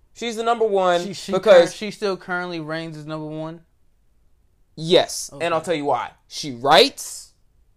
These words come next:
Speaker 1: she does the dance and shit with her routines.
Speaker 2: Wait, hold up, hold up. She writes is questionable, but continue.
Speaker 1: She, her writing is questionable, but I have seen her freestyle before, which is even question-, more questionable. You can
Speaker 2: Yeah.
Speaker 1: remember lyrics that somebody else wrote down, right, right?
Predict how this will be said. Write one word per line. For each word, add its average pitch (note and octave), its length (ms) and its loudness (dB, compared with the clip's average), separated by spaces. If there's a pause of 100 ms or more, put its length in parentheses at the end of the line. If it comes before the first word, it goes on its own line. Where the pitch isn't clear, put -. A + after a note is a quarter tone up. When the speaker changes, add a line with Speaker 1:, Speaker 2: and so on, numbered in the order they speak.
(640)
Speaker 1:
she - 220 -10
does F#3 340 8
the D3+ 80 -4
dance E3 460 -2
and F#3 120 -12
shit F3+ 320 -4
with E3 200 -6
her F3 260 -2
routines. F3 560 -6
Speaker 2:
Wait, F3+ 100 0
hold F3 140 2
up, D3 160 -6
hold E3+ 140 0
up. D3 100 -8
She G#3+ 160 -8
writes G3+ 360 -2
is D3 100 -14
questionable, C3+ 680 -10 (260)
but D3+ 180 -16 (200)
continue. C#3 480 -18
Speaker 1:
She, G#3 240 -10 (240)
her G#3+ 180 0
writing A3+ 300 4
is F#3+ 120 -8
questionable, C3+ 680 -6 (120)
but D#3+ 140 0
I D3 80 2
have D#3+ 240 2
seen E3 160 -10
her D#3 80 -12
freestyle D3+ 420 0
before, C3+ 500 -2
which F3 180 -6
is F#3 100 -10
even F#3+ 160 -6
question-, G#3 360 -4
more G#3 120 -4
questionable. G3+ 340 -6
You F3+ 80 -10
can G#3 260 -2
Speaker 2:
Yeah. A3 60 0
Speaker 1:
remember G#3+ 380 0
lyrics G#3 520 -2
that F3 180 0
somebody F3 280 -2
else G3 320 -2
wrote F3+ 240 -2
down, G#3 420 -4 (100)
right, F3+ 500 4
right? F3+ 340 0